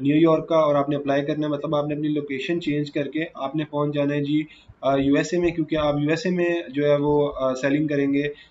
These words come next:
या जहाँ भी आप करेंगे। तो इस तरह आप search कर सकते हैं। अगर आप यूके में हैं तो amazon dot co dot U K में चले जाएंगे और वहाँ पर जाके आप उसका postal code search कर लेंगे Google से और वो यहाँ पे paste करेंगे तो आपकी market change हो जाएगी पाकिस्तान से।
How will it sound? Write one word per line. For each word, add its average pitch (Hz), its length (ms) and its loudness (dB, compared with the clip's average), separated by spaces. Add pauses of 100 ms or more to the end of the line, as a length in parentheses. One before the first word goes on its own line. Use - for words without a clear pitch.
(160)
या 139 40 -2
जहाँ 143 240 2
भी 156 100 4
आप 151 180 4
करेंगे। 143 300 0
तो 139 500 -4
इस 139 160 -6
तरह 151 100 0
आप 147 100 0
search 147 240 -4
कर 147 120 -4
सकते 147 280 -8
हैं। 143 80 -4
अगर 143 140 0
आप 143 60 -4
यूके 139 260 -4
में 147 120 -2
हैं 147 100 -2
तो 143 60 -2
amazon 139 400 -2
dot 135 320 -6
co 143 200 2
dot 139 240 -6
U 127 100 -10
K 151 60 -2
में 156 80 0
चले 143 200 -2
जाएंगे 143 440 -2 (340)
और 135 80 -4
वहाँ 139 200 0
पर 156 140 -2
जाके 147 300 0
आप 139 140 0
उसका 143 220 -6
postal 143 340 -6
code 139 200 -4
search 139 220 -6
कर 139 160 -4
लेंगे 139 340 -2
Google 131 260 -4
से 127 160 -4
और 131 160 -6
वो 139 180 -2
यहाँ 139 180 0
पे 135 120 -8
paste 131 320 -8
करेंगे 143 240 -2
तो 139 100 -6
आपकी 131 220 -6
market 123 300 -6
change 123 300 -6
हो 120 80 -6
जाएगी 117 240 -10
पाकिस्तान 110 580 -12
से। 104 160 -10